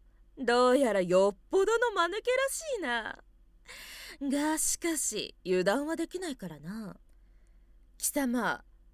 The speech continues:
今すぐ服を脱げ。全裸になれと言っているんだ。聞こえないのか？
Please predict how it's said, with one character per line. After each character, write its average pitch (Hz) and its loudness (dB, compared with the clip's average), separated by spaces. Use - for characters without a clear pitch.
今 427 4
す 247 -4
ぐ 175 -6
服 - 0
を 226 0
脱 190 -2
げ。 175 -8
全 254 2
裸 247 -2
に 202 -6
な 220 4
れ 254 4
と 220 -2
言 185 2
っ - -4
て 277 2
い 262 0
る 269 0
ん 226 -4
だ。 165 -8
聞 - -6
こ 349 2
え 415 -2
な 427 -6
い 392 -10
の 233 -8
か？ - -16